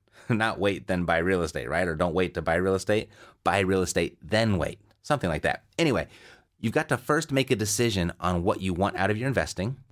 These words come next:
That's where it starts. Be clear as to what it is that you want out of your investing. You gotta be clear about that. Now, after that, to really simplify it, and I could talk about this for, for a while, but I'll, I'll try and make it really simple.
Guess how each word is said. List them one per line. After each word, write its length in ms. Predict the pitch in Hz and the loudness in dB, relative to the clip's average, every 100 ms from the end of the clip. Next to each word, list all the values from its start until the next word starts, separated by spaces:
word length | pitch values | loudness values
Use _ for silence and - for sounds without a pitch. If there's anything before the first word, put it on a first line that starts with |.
| - | -12
That's 200 | - - | -8 -4
where 80 | 131 | -4
it 40 | |
starts. 480 | - 80 90 - - _ - _ - _ _ _ - | 0 0 -2 -6 -16 _ -20 _ -20 _ _ _ -8
Be 180 | 69 120 | 0 0
clear 440 | - - 170 127 | 0 -2 0 2
as 220 | 104 104 104 | 2 0 0
to 260 | 110 101 - _ - | -2 -2 -6 _ -6
what 200 | 90 113 | -2 0
it 120 | 113 | 0
is 220 | 104 104 | 0 2
that 200 | 95 - | 0 0
you 100 | 98 | -2
want 320 | 85 104 98 - - | 0 0 0 -4 -4
out 160 | 87 | -2
of 100 | 85 | 0
your 100 | 85 | 0
investing. 380 | 85 78 - - | 0 -2 -4 -10
You 60 | 73 | -4
gotta 160 | 87 | -2
be 100 | 85 | -2
clear 220 | - 90 | -4 -2
about 220 | 78 - - | -2 -2 -6
that. 160 | - _ _ _ _ _ _ _ _ _ | -14 _ _ _ _ _ _ _ _ _
Now, 120 | 90 - | -6 -4
after 360 | 147 240 - 113 | -4 -6 -4 -4
that, 340 | 92 95 - _ _ _ _ _ _ | -2 -4 -8 _ _ _ _ _ _
to 120 | - 135 | -4 0
really 220 | 220 214 | 0 -2
simplify 560 | - 143 90 - 78 | -2 -2 -4 -2 -2
it, 180 | 90 - | -2 -6
and 100 | 101 | -8
I 40 | 104 | -4
could 160 | 101 | -4
talk 220 | - 82 82 | -2 -2 -2
about 260 | 73 80 | -4 -4
this 160 | 80 - | -6 -6
for, 280 | - 73 - _ _ | -4 -4 -4 _ _
for 140 | 90 | -2
a 80 | 78 | 0
while, 280 | 76 76 95 | 2 2 0
but 120 | 85 | 2
I'll, 160 | 80 - | 0 0
I'll 60 | - | -6
try 240 | - 90 | -2 -2
and 100 | 82 | -2
make 160 | 80 - | -4 -6
it 80 | |
really 200 | 78 78 | -4 -4
simple. 460 | 76 - 71 95 101 | -2 -6 -2 -2 -4